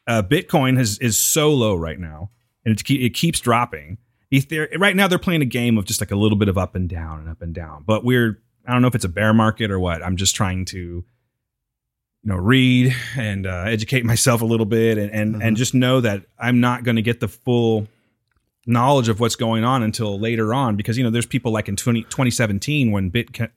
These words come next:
Speaker 1: <clears throat> excuse me, when Bitcoin crashed and they lost everything.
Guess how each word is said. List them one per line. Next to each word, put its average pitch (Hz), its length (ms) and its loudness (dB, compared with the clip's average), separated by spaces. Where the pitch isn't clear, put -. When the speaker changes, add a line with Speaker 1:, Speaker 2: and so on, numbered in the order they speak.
Speaker 1:
<clears throat> 196 160 4
excuse 175 240 -2
me, 104 80 2
when 104 140 -2
Bitcoin 104 360 -4
crashed 139 460 -2
and 101 140 0
they 113 80 2
lost 104 260 0
everything. 120 720 -2